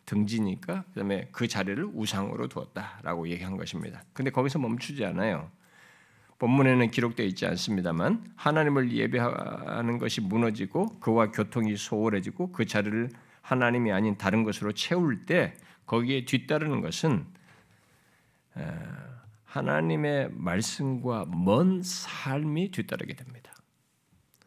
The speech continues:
한마디로 삶이 무너져요. 우린 그것을 이스라엘 왕들을 중심으로 한 기록인 열왕기나 역대기에서는 좀 상세히 못 보고요. 그, 그때 당시에 선포했던,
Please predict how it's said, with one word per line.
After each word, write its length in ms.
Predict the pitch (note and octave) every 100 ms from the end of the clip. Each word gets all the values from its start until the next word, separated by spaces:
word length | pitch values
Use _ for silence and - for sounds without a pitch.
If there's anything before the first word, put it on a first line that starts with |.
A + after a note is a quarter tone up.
| _ - - - - -
한마디로 600 | - D3+ D3+ D#3 C#3+ B2+
삶이 560 | - - - C3+ E3 E3
무너져요. 480 | A2 G2+ G2+ D2+ - - - _ _ _ _ _ _ _ - - - - -
우린 300 | C3+ F3+ D3
그것을 520 | - C#3 E3+ - A3 C3
이스라엘 400 | C#3+ G3 F3 D#3+
왕들을 1040 | A#2 G#2 C#3 E3 D#3 D#3 D#3 D#3 D3+ D3+
중심으로 580 | C#3 C#3 C#3+ D3+ C#3 C3
한 260 | C3 C#3 C3
기록인 680 | A2 C#3 C3+ C3+ E3+ C3
열왕기나 600 | G2+ A#2 C#3 C#3+ C#3 C3+ A2+
역대기에서는 880 | - - - C#3+ C3 A#2 B2+ B2+
좀 300 | A#2 B2 A2
상세히 400 | A#2 C3+ C#3+ C3+
못 240 | B2 F#2+ -
보고요. 480 | G#2 F#2+ - F#3+ F3+ - - - - - _
그, 480 | - A2+ A2+ G#2+ G#2+
그때 300 | - C3 E3+
당시에 1040 | E3+ A#2+ D3 E3 - F#3 F3 E3+ E3 - B2
선포했던, 1120 | B2+ - A3 A3+ G3+ F3 E3+ F3 A3+ C#3+ E2